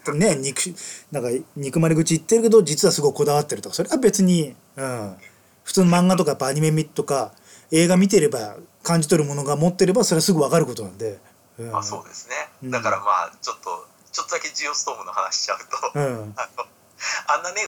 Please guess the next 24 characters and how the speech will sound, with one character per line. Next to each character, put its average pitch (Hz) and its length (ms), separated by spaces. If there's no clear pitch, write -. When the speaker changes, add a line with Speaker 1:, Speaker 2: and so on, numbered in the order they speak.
Speaker 2:
宇 135 60
宙 180 180
ス - 80
テ 240 120
ー - 20
シ 196 100
ョ 139 60
ン 110 40
が - 80
大 160 200
爆 196 180
発 127 180
し - 20
て 127 100
ん 113 60
の 104 80
に - 140
ね、 92 60
一 - 180
発 190 240
も 120 300
な 113 100
ん 113 60
か 104 280